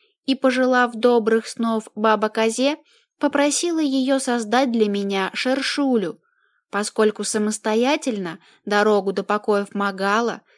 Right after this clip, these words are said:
найти не смогу. В кабинет к нему точно не потащусь. Ноги и без того едва передвигаются.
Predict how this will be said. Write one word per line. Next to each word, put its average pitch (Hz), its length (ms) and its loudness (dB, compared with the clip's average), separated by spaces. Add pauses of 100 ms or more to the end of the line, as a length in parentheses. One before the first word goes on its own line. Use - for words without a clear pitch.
(120)
найти 220 420 -2
не 208 120 -2
смогу. 240 640 -2 (920)
В - 180 -20
кабинет 226 640 2
к - 80 -18
нему 196 460 -4 (420)
точно 220 500 4
не 185 140 -6
потащусь. 196 800 -2 (640)
Ноги 214 500 -2
и 214 180 -6
без 208 260 -2
того 220 580 2
едва 190 460 0
передвигаются. 190 1000 -2